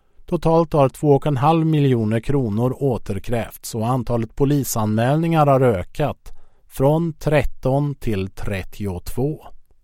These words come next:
Vård- och omsorgsförvaltningen. Över fem miljoner kronor har återkrävts och ytterligare fem miljoner kronor i felaktiga utbetalningar har kunnat undvikas.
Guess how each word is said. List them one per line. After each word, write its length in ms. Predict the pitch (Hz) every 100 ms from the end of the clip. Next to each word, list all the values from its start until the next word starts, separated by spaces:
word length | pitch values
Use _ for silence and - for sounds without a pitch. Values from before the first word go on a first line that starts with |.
| _ _ _ _ _ _ _ _ _ _
Vård- 380 | 110 113 120 113
och 80 | 123
omsorgsförvaltningen. 1400 | 123 110 117 107 - 117 110 104 113 - 147 127 110 131 - - _ _ _ _ _ _ _ -
Över 360 | 131 127 139 160
fem 360 | - 131 123
miljoner 480 | 147 180 143 113 113
kronor 460 | 120 170 156 107 117
har 180 | 151 160
återkrävts 840 | 143 - 101 98 123 107 - -
och 80 | 110
ytterligare 720 | 127 - - 107 110 143 180
fem 280 | - 135 120
miljoner 420 | 123 120 110 113
kronor 520 | - 135 110 107 110
i 140 | - 113
felaktiga 760 | - 135 107 98 92 - 107
utbetalningar 880 | 123 139 - 101 - 98 113 139 160
har 180 | 113 104
kunnat 400 | 101 110 107 113
undvikas. 1040 | 143 110 90 98 123 - 147 - - -